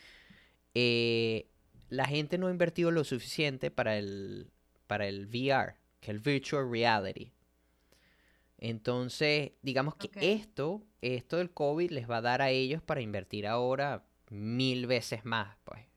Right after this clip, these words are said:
Speaker 1: en virtual reality. Y el virtual reality puede llegar a ser bastante... Eh, peligroso.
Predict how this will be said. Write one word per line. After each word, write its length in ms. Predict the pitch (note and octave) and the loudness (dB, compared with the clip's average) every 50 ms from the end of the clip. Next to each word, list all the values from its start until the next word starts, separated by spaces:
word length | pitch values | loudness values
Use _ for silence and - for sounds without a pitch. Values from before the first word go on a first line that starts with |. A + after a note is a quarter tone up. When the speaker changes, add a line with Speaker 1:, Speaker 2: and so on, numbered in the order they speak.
| _ | _
Speaker 1:
en 80 | - A2 | -14 -10
virtual 400 | G#2 G#2 G#2 - - G#2+ G#2 G#2 | -8 -8 -8 -8 -8 -8 -8 -8
reality. 320 | G#2+ - - - F#2 - - _ - | -8 -8 -8 -10 -12 -16 -20 _ 0
Y 100 | C3 C3 | 2 2
el 80 | A#2+ | 4
virtual 420 | A2 B2 B2+ B2+ - G3+ G3+ G3 F3+ | 4 2 -2 0 0 0 2 2 2
reality 460 | D#3+ C3+ C3 C3 D3 F3+ G3 G#3 F#3+ | 2 4 4 4 4 2 0 -2 -4
puede 260 | - - C#3 C#3 E3 | -2 -2 -2 0 0
llegar 300 | E3 D3 C3 A#2 A#2+ A#2+ | 0 0 0 0 0 0
a 60 | C#3 - | -2 -2
ser 220 | - - C#3+ D3+ | -2 -4 -4 -4
bastante... 640 | D#3 C3+ - _ - C3 C3+ D3 - - C3+ C3 - - - _ _ _ _ _ _ _ _ _ | -4 -6 -6 _ -2 -2 -2 -2 -4 -6 -8 -8 -8 -12 -20 _ _ _ _ _ _ _ _ _
Eh, 560 | - - A2+ A2 G#2+ G#2+ G#2+ G#2+ A2 G#2+ G2+ - | -4 -2 0 2 2 2 2 0 0 -2 -4 -4
peligroso. 680 | - G#2+ G#2 G#2+ G#2+ A#2+ E3+ F3+ E3 B2+ - - - | -4 -4 -2 -2 2 2 4 4 2 0 -6 -12 -16